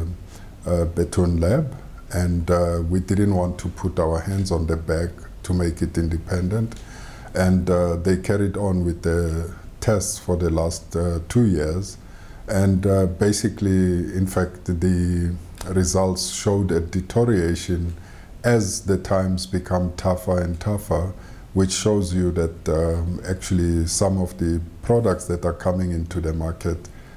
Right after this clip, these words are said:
they're starting to take a lot of shortcuts in producing these products. And, and hence we, at some stage, decided to go to the authorities. We went to, uh, S A B S and N R C S.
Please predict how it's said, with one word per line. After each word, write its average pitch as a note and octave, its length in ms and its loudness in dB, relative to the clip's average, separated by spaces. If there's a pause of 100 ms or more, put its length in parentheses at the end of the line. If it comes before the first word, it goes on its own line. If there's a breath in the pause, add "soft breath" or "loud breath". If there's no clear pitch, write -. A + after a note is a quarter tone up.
(160 loud breath)
they're F#2 120 6
starting F#2 360 2
to F2 140 -6
take E2+ 340 -2
a E2 60 2
lot E2+ 200 2
of D#2+ 160 -2
shortcuts F2 640 -2
in E2+ 140 -4
producing D#2+ 680 -2
these D#2+ 200 -4
products. D#2 600 -6 (560 loud breath)
And, F2 360 2
and F2+ 200 2
hence F#2 400 2
we, E2+ 880 2
at F#2 180 0
some F2 240 0
stage, G2+ 540 0
decided F2+ 600 0
to F#2 80 -4
go F2 360 0
to - 80 -6
the E2+ 160 0
authorities. A#2+ 960 0 (600 loud breath)
We F#2+ 160 4
went F2+ 480 0
to, F2 600 2
uh, E2 340 2
S F#2 240 0
A F2+ 120 4
B F#2+ 260 2
S A#2+ 540 -2
and E2+ 440 0
N F2+ 160 2
R E2+ 140 2
C G2+ 300 0
S. A2+ 320 -4